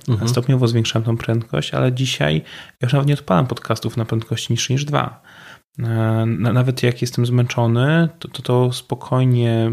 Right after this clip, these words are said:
Speaker 2: podcasty czy słuchowiska słucham prędkości razy dwa.
Speaker 1: Mhm.
Speaker 2: A, i w tym momencie ktoś mi powie: „O, godzinne nagranie podcastu. Boże, kiedy ja w ogóle spotruję godzinę?” Stary, jeżeli posłuchasz teraz dwa, to masz tylko pół godziny.
Speaker 1: Dokładnie, no.
Speaker 2: E,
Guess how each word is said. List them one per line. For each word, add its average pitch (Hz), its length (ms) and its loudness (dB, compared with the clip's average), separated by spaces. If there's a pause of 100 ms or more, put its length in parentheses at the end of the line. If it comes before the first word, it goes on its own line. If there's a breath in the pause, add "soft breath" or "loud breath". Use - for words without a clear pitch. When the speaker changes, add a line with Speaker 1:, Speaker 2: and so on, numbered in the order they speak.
(120)
Speaker 2:
podcasty 123 540 0
czy 117 320 2
słuchowiska 120 600 -4
słucham 131 300 -2
prędkości 127 460 -4
razy 135 180 -4
dwa. 160 320 -2
Speaker 1:
Mhm. 120 260 0 (260 loud breath)
Speaker 2:
A, 117 360 0 (260)
i 123 60 -4
w - 60 -6
tym 131 120 2
momencie 127 460 2 (400 loud breath)
ktoś - 400 -2
mi 117 80 0
powie: 120 260 -2
„O, 131 400 4
godzinne 131 440 2
nagranie 127 880 -2
podcastu. - 560 -6 (680 loud breath)
Boże, 143 260 0
kiedy 143 160 0
ja 147 60 4
w 135 40 -2
ogóle 135 100 -2
spotruję 135 300 0
godzinę?” 123 440 2 (420)
Stary, 208 600 -2
jeżeli 151 260 2
posłuchasz 190 280 -2
teraz 170 280 0
dwa, 131 160 2
to 139 80 2
masz 175 160 0
tylko 285 160 -2
pół 311 160 4
godziny. 117 420 -2
Speaker 1:
Dokładnie, 98 540 -4
no. 104 180 -4
Speaker 2:
E, 113 680 0